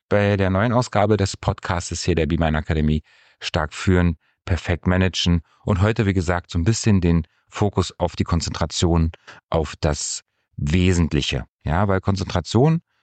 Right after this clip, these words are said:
ist für Führungskräfte einfach entscheidend. Fokus auf Prioritäten, effiziente Entscheidungen treffen und natürlich auch im Team gewisse Vorbildfunktionen nachgehen zu können.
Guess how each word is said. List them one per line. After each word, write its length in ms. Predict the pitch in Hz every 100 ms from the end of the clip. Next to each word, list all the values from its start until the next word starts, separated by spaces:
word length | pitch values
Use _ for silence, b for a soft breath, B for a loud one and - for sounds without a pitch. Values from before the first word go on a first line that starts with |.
| -
ist 180 | 104 -
für 120 | -
Führungskräfte 640 | - 101 92 - 90 - 60
einfach 280 | 73 87
entscheidend. 640 | - 67 - 107 110 110 - b b
Fokus 400 | - 120 120 107
auf 120 | 95
Prioritäten, 720 | - 92 85 80 85 82 85 82 _ _ _
effiziente 560 | 104 - - 92 82
Entscheidungen 460 | 82 - 82 78 80
treffen 400 | - 80 - 78 - _ _ _
und 180 | 123 113
natürlich 440 | 113 107 104 95
auch 180 | 87 85
im 140 | - 80
Team 320 | - 85 85 - _ _
gewisse 300 | 85 85 82
Vorbildfunktionen 760 | - 76 80 - 80 - 80
nachgehen 380 | 101 65 - 69
zu 140 | - 71
können. 280 | 69 67